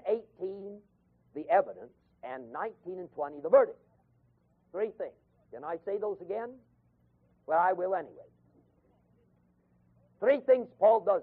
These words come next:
in this summary. First, the indictment, the charge, the indictment. Verse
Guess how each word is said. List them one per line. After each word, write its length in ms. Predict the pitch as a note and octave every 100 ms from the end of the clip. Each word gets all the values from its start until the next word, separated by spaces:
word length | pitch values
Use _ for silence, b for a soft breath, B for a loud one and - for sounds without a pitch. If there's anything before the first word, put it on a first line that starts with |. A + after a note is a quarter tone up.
| -
in 80 |
this 120 | D3+ C#3+ -
summary. 240 | D#3 - - _ _ _ - _ _ _ _ _ _
First, 300 | F#3+ C#4+ C#4+ - _ -
the 140 | A3+ A3+
indictment, 800 | G#3 G3+ - F#3+ F#3+ - F#2 -
the 100 | D#3 -
charge, 240 | - F3+ F#2+ - _ _ _ _ _ _ -
the 80 | D#3+
indictment. 400 | D#3 G3 F3+ - _ _ _ _ _ _ _ _
Verse 180 | G3+